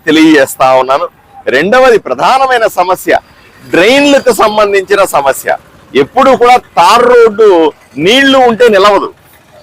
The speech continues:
నీళ్లకి తార్ రోడ్డుకి అసలు ఆ పూర్తిగా వ్యతిరేక స్వభావం ఉంటది. ఎక్కడ నీళ్లు నిలిస్తే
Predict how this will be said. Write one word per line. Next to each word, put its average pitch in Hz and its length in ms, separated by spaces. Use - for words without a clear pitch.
నీళ్లకి 240 680
తార్ 226 280
రోడ్డుకి 233 560
అసలు 190 360
ఆ 175 140
పూర్తిగా 220 560
వ్యతిరేక 175 480
స్వభావం 190 520
ఉంటది. 120 260
ఎక్కడ 247 320
నీళ్లు 240 480
నిలిస్తే 226 800